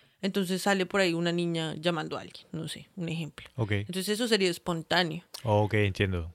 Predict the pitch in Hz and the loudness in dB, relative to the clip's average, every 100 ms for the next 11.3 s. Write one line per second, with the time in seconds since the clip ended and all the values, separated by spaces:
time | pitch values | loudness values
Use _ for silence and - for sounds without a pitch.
0 | - 220 208 208 214 233 233 247 254 254 | -2 4 4 4 4 2 4 2 2 0
1 | 233 226 220 208 185 190 214 190 190 180 | 0 0 0 0 -2 -2 -2 -2 -2 -4
2 | - 208 196 180 170 160 180 165 175 185 | -6 -4 -2 -2 -2 -2 -2 -2 -6 -6
3 | 185 190 185 160 160 196 196 208 208 202 | -2 0 0 -2 -4 -2 0 0 0 -2
4 | 196 196 - 175 175 165 - 208 202 208 | -2 -4 -6 -4 -2 -4 -4 -4 -2 -2
5 | 196 202 180 214 - - - - - - | 0 -2 -2 -6 -10 -20 -20 -20 -4 0
6 | - 208 190 175 190 - 214 208 220 226 | 0 2 2 2 2 2 2 2 2 2
7 | 202 208 247 320 208 202 190 190 175 170 | 2 2 -2 -2 2 2 2 0 -2 0
8 | 180 175 175 175 175 196 185 185 185 175 | 2 2 0 0 0 0 2 0 -2 -2
9 | 196 185 180 _ _ _ _ 196 180 185 | -4 -4 -6 _ _ _ _ -6 -2 -2
10 | 180 190 202 202 190 180 190 190 202 196 | -2 -2 2 2 2 0 -2 -2 -2 -2
11 | 190 180 180 | -2 -4 -6